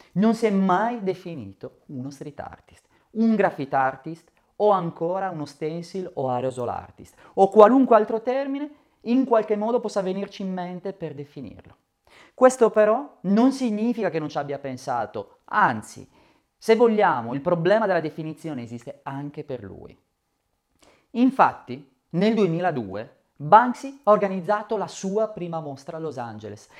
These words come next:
e ha pubblicato in quell'occasione il suo secondo libro.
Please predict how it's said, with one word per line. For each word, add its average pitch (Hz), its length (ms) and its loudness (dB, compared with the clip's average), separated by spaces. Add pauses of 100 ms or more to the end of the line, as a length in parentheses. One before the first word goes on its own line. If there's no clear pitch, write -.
e 196 80 2
ha 220 140 10
pubblicato 202 600 0
in 165 140 -8
quell'occasione 175 880 -8 (180)
il 170 220 -2
suo 190 380 -6
secondo 123 560 -14
libro. 95 380 -18